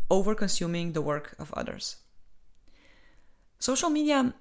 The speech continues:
has the ability to create a perceived relationship between content creators and their audience. Musicians, in particular, can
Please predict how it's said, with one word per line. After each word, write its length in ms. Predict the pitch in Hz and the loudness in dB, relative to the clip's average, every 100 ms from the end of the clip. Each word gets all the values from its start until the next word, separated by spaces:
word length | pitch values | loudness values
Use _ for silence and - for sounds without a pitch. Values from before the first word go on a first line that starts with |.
| - | -12
has 200 | 208 247 | -6 -2
the 100 | 285 | 2
ability 360 | 247 208 220 214 | 2 2 0 -4
to 100 | 202 | -6
create 400 | - 180 180 185 | -4 -2 -2 -2
a 80 | - | -6
perceived 640 | - 170 - - 247 262 - | -4 -2 2 4 10 12 12
relationship 680 | 175 180 180 208 233 240 190 | 10 6 2 0 0 0 -2
between 380 | 180 185 190 | -4 -2 -2
content 420 | - - 214 196 - | -2 0 6 10 10
creators 600 | - 151 160 233 254 - - | 10 4 4 12 12 12 12
and 180 | 185 214 | 4 0
their 160 | 208 - | -2 -2
audience. 560 | 165 151 143 143 - - - - - - - - | -2 -2 -4 -6 -10 -12 -20 -20 -18 -16 -10 0
Musicians, 500 | 190 247 285 226 214 | 4 4 4 2 0
in 80 | |
particular, 500 | 175 170 247 156 190 254 - - - | -2 -2 -2 0 0 -2 -12 -20 -10
can 380 | - 196 196 190 | -2 0 2 2